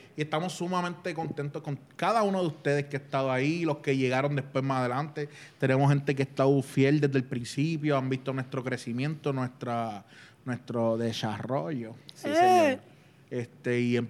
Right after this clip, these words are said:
Speaker 1: comenzamos en YouTube, pero ahora estamos en Facebook, Instagram, Anchor, Apple Podcasts,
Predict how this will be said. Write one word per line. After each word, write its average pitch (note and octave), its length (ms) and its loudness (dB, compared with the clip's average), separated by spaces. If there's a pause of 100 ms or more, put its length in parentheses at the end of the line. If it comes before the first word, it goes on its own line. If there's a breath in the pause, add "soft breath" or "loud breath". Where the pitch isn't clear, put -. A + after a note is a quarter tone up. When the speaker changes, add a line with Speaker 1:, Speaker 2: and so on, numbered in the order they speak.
(140)
Speaker 1:
comenzamos D3+ 500 2
en F3+ 140 4
YouTube, F#3+ 340 4
pero F#3 140 4
ahora D3+ 140 4
estamos D3+ 380 4
en C3 60 4
Facebook, C3 640 2
Instagram, B2+ 760 2
Anchor, C3 560 2 (100)
Apple B2+ 280 -2 (100)
Podcasts, B2+ 680 -2